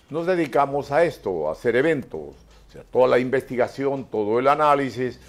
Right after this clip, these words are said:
lo difundíamos a través de seminarios, de cursos integrales, de capacitación en sindicatos, en unidades de instrucción,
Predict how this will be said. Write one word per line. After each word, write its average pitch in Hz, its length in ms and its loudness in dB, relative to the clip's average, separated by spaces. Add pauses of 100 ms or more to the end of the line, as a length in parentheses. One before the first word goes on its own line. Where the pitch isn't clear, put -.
(300)
lo 80 580 -2
difundíamos 101 840 -6
a 90 100 -6
través 90 400 -4
de 92 100 -6
seminarios, 98 1080 -4 (1160)
de 120 220 -2
cursos 107 440 -4
integrales, 101 800 -2
de 110 100 -4
capacitación 113 880 -4
en 110 120 -8
sindicatos, 101 840 -6
en 135 160 -8
unidades 113 540 0
de 95 80 -10
instrucción, 110 720 -6